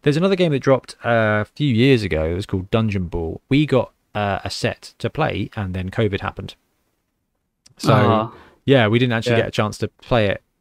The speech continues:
Speaker 1: uh, with anybody. I sort of suggested to Tiff, and she was like, "Yeah, sure, no problem."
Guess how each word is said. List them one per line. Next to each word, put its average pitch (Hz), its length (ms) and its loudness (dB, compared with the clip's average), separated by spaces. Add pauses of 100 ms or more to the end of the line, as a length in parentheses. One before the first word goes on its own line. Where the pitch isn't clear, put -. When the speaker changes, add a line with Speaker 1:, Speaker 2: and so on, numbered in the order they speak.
(160)
Speaker 1:
uh, 98 200 -6
with 104 340 -10
anybody. 95 320 -2
I 95 160 -6
sort 98 200 -6
of 92 160 -10
suggested - 400 -12
to - 100 -18
Tiff, 135 300 -2
and 104 120 -8
she - 100 -6
was 110 100 -4
like, 127 180 -4
"Yeah, 254 240 -2
sure, 214 480 -2
no 120 140 -2
problem." 110 380 -4